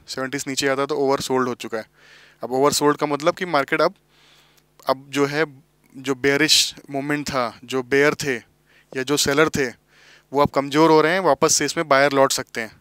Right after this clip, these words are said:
तो मार्केट वापस से ऊपर जा सकती है जब पी थर्टी के नीचे आती है।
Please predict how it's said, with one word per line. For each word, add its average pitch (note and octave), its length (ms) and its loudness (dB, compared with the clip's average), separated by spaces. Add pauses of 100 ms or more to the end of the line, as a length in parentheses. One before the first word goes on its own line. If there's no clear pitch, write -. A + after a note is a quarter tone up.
तो B2+ 140 -16
मार्केट C3 260 -2
वापस C3+ 260 -2
से E3 60 -2
ऊपर C3+ 220 -2
जा B2 80 -2
सकती A2+ 300 -8
है G#2+ 120 -18 (560)
जब C3 100 -8
पी D#3 120 -2
थर्टी C#3 280 -4
के C3+ 60 -6
नीचे C3 220 -4
आती A#2+ 260 -4
है। F#3 120 -10